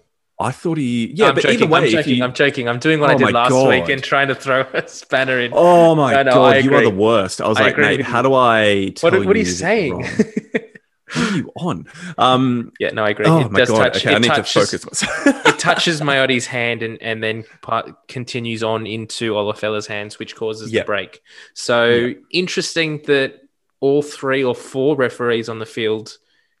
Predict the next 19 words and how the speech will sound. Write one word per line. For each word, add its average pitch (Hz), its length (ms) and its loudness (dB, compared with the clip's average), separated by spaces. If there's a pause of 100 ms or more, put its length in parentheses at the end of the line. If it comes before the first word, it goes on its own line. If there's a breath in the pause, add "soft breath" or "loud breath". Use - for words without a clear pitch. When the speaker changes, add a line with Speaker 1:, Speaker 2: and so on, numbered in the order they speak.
(140)
Speaker 2:
didn't 90 220 -12
see 107 240 -4
that 104 180 -4
one. 123 300 -10 (560)
Speaker 1:
Yeah, 185 200 0
or - 20 0
Speaker 2:
Um, 113 80 2
Speaker 1:
saw 110 160 2
Speaker 2:
but 214 80 2
Speaker 1:
something 160 260 0
different 147 340 -2
'cause 127 120 -6
they 165 80 6
were 185 80 4
watching 160 300 0
the 113 40 -4
replay 101 480 -4
'cause 98 140 -8
they, 98 100 -2